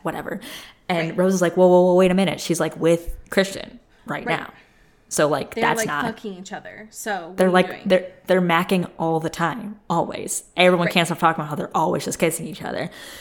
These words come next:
Speaker 2: Yeah.
Speaker 1: And she's just like, No, well, that's not really gonna work. That never is gonna work because he, there's a, you know, the, there's a curse on his name and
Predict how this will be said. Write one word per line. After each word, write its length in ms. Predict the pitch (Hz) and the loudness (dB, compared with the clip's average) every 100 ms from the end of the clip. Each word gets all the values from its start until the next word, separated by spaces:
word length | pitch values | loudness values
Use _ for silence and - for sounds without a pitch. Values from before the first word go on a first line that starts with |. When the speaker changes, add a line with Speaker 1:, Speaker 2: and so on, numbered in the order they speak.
| - - | -20 -14
Speaker 2:
Yeah. 140 | 226 - _ _ _ - - - | -14 -14 _ _ _ -20 -20 -10
Speaker 1:
And 120 | 175 170 | -8 -4
she's 140 | 190 | -4
just 160 | 185 - | -2 -2
like, 160 | 190 | 0
No, 280 | 214 214 202 | 2 4 2
well, 160 | 196 208 | 4 2
that's 260 | 208 214 - | 2 0 0
not 140 | 190 | -2
really 180 | 156 156 | -2 -4
gonna 280 | - - - - _ - - | -4 -6 -10 -16 _ -20 -6
work. 400 | - - - - | -2 -2 -6 -6
That 160 | - 170 | -2 2
never 320 | 175 160 156 | 2 4 2
is 100 | 156 | 0
gonna 220 | - - | -4 -8
work 500 | 151 151 - - - | -8 -8 -8 -8 -8
because 500 | - - 147 147 - - | -8 -6 -8 -6 -10 -10
he, 360 | - - 151 - - | -14 -10 -10 -12 -14
there's 320 | 156 156 156 | -4 -2 -2
a, 60 | - - _ | -8 -14 _
you 120 | 180 | -2
know, 240 | 147 - - | -2 -6 -8
the, 340 | 190 - 175 175 - _ - - - _ _ | -6 -4 -6 -8 -18 _ -18 -18 -20 _ _
there's 260 | - 170 147 | -4 -2 -2
a 40 | |
curse 440 | 147 - 190 175 - | -6 0 2 2 -2
on 240 | 170 170 | -2 0
his 160 | 165 165 | 0 0
name 480 | 175 170 160 156 156 | 0 0 -2 -4 -6
and 300 | 160 170 | -6 -8